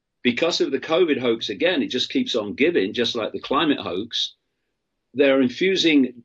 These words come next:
synthetic genetic material, M R N A, into people in, in, in their billions, um, with this fake, uh, vaccine that doesn't fit a criteria of, uh, a vaccine.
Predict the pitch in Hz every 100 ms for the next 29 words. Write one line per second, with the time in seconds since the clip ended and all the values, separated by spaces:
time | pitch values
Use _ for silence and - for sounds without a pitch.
0 | _ - - - 175 151 147 - - 214
1 | 240 - 98 - - - _ _ - 139
2 | 135 139 131 123 123 - 165 165 87 87
3 | 135 _ _ _ - 135 123 117 110 107
4 | 139 85 90 127 _ _ _ _ - 131
5 | 180 - - 135 101 98 90 - - -
6 | 123 127 - 123 - - 127 - 127 123
7 | - 151 220 82 - - - - _ _
8 | _ _ - 110 120 123 135 139 131 -
9 | 117 113 - - 104 92 175 - - 110
10 | 98 104 117 110 - 127 135 - 98 92
11 | 117 92 92 - - 95 80 98 85 78
12 | - 90 87 175 190 - 101 -